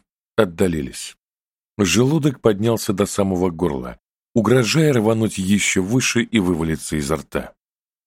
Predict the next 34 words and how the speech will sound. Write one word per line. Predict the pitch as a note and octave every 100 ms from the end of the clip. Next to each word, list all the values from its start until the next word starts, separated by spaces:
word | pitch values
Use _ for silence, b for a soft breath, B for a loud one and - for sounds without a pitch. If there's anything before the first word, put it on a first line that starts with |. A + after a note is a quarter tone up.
| _ _
"Ты | - F#2+ F2
все | - G2
работаешь?" | G2+ G#2+ C3+ D#2+ - - - _ _ _ _
Том | D#3+ E3+ D#3+
не | D#3+
сразу | C#3 - B2+ G#2 F2
понял, | - C#3+ C3+ B2
что | G#2+ -
вопрос | F#2 F#2 - A#2+ -
обращен | F2+ F2+ - E2+
к | D#2
нему. | F#2 E2+ C#2+ - _ _ _ _ _
Он | - E3 D3
повернул | C3 A2 G2+ G#2 G2
голову | F2 C3 C#3 C3 A#2+ B2+
и | - G#2
тупо | - C#3 C3+
посмотрел | A2+ G2+ - F2+ D#2 E2
на | D#2+
Сару. | E2 - D#2 - - _ _ _ _ -
Девушка | G2 E3+ D#3+ D3 - C3
присела | A#2+ A2 - A#2+ G#2+
на | G2+
край | - G2+
его | F#2+ F#2 F2
стола | - G2 G2+ B2+ A2 - _ _
и | A#2+
с | -
очевидно | A2+ - D3 D#3 C3+ C#3
преувеличенной | - B2+ B2 A2+ A#2 G#2+ G2 - F2+
тревогой | D2 F2+ G#2 C3+ B2+
смотрела | A#2 G2+ F#2 - E2 D#2
на | D#2+
него. | E2 E2+ D2 -